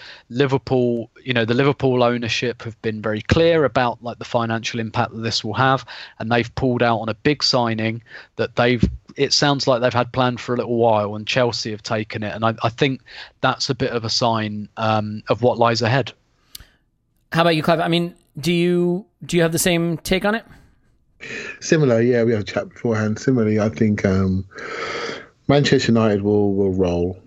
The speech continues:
Speaker 3: They'll just roll as they are. Um, Man City, um, they've got some squad building to do. Um, they are at that aged, um, state,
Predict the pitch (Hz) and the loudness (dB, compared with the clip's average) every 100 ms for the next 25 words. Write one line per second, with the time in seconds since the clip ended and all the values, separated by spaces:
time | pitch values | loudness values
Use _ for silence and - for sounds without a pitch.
0 | _ _ 104 98 95 92 - 90 90 85 | _ _ 0 2 0 0 2 2 2 0
1 | 85 85 82 82 85 - 90 87 87 85 | 0 0 2 0 -2 -2 0 2 2 2
2 | 92 110 117 - 107 85 87 90 - - | 4 4 4 4 4 4 2 0 -6 -18
3 | - _ _ _ - 82 85 85 98 - | -20 _ _ _ -4 -2 0 -2 -4 0
4 | 104 104 101 85 - 82 - - - 82 | 2 2 2 0 0 -4 0 -2 0 -2
5 | 78 76 - 76 - - _ _ _ 82 | 0 -4 -4 -4 -6 -10 _ _ _ 0
6 | 82 85 92 90 87 85 78 65 78 82 | 2 4 4 4 4 2 2 2 0 0
7 | 82 76 - - 80 76 76 82 - - | 0 -2 -2 -2 0 2 0 -2 -10 -12
8 | - - - - - - - - - - | -8 -6 -6 -8 -10 -12 -12 -12 -6 2
9 | 131 127 117 | 4 4 2